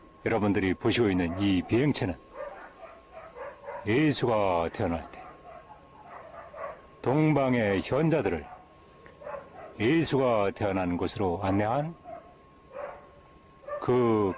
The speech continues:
꼬리를 길게 끄는 밝은 빛. 예, 예수가 태어날 때, 예, 동방의 현자들이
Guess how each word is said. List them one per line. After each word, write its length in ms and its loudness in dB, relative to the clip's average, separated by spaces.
꼬리를 540 4
길게 840 4
끄는 380 0
밝은 320 0
빛. 140 -6
예, 340 0
예수가 320 0
태어날 340 0
때, 380 0
예, 260 0
동방의 600 2
현자들이 480 -2